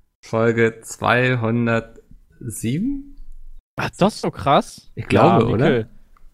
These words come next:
Speaker 1: Habe ich
Speaker 2: Das
Speaker 1: mich
Speaker 2: war
Speaker 1: jetzt
Speaker 2: doch gerade erst
Speaker 1: verzählt?
Speaker 2: die zweihunderter. Ist es schon zweihundertsieben?
Speaker 1: Nee, zweihundertvier. <laughs>
Speaker 2: Ich wollte nämlich grad sagen, äh,
Speaker 1: Ja, ich dachte auch, irgendwie kam es mir komisch vor. Ähm, aber das ist ja heute eh alles ganz komisch, weil wir haben noch Montag.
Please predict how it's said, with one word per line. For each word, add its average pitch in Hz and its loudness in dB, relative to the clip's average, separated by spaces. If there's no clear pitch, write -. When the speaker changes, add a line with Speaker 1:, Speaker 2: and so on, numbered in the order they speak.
Speaker 1:
Habe 117 0
ich 123 2
Speaker 2:
Das 131 2
Speaker 1:
mich 113 0
Speaker 2:
war 139 4
Speaker 1:
jetzt 156 0
Speaker 2:
doch 151 2
gerade 190 2
erst - 4
Speaker 1:
verzählt? 160 -6
Speaker 2:
die - -14
zweihunderter. 147 0
Ist - -20
es - -20
schon 113 -8
zweihundertsieben? 135 -6
Speaker 1:
Nee, 156 6
zweihundertvier. 123 -2
<laughs> 131 4
Speaker 2:
Ich 202 2
wollte 202 4
nämlich 180 0
grad 151 -4
sagen, 190 2
äh, 143 0
Speaker 1:
Ja, 165 6
ich 147 2
dachte 156 2
auch, 139 4
irgendwie 123 4
kam 139 2
es 135 -2
mir 123 -2
komisch 123 -2
vor. 110 -4
Ähm, 101 -2
aber 123 2
das 127 2
ist 139 0
ja 135 4
heute 127 2
eh 120 2
alles 101 -2
ganz 104 -6
komisch, 104 -6
weil 110 0
wir 107 -2
haben 143 2
noch 123 0
Montag. 117 -2